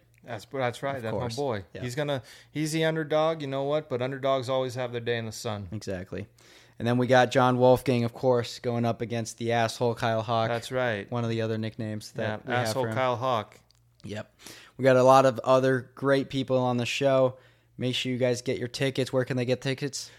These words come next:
Speaker 1: You can get tickets at P C W A Z dot com. Front row is sold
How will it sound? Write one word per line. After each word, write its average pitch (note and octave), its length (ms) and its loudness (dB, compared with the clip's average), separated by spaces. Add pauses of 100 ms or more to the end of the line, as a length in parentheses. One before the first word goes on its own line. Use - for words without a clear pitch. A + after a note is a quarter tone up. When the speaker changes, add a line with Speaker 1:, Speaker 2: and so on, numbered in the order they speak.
(120)
Speaker 1:
You A#2 60 -12
can B2+ 120 -2
get B2+ 200 -2
tickets D3+ 260 -8
at B2+ 140 -14
P D3+ 140 -2
C D3 180 -6
W C#3 320 0
A C3+ 100 0
Z C3 200 -6
dot B2+ 280 -4
com. D3 320 -4
Front D3+ 400 -4
row C#3 420 0
is C3 460 -6
sold B2 540 -4